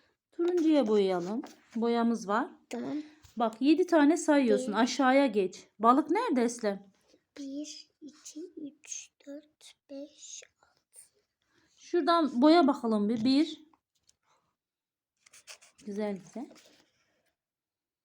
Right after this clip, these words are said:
Speaker 1: Bak,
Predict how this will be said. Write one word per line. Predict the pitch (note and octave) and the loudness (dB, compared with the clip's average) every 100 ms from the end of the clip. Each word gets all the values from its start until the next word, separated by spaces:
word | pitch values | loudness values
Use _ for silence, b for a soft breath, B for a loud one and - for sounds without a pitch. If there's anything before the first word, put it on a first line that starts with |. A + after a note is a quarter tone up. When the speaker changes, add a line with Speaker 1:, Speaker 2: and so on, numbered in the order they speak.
| _ _ _ _ _ _ _ _ _ _ _ _ _ _ _ _ _ _ _ _ _ _ _ _ _ G3+ | _ _ _ _ _ _ _ _ _ _ _ _ _ _ _ _ _ _ _ _ _ _ _ _ _ -12
Speaker 1:
Bak, | F#3 | -12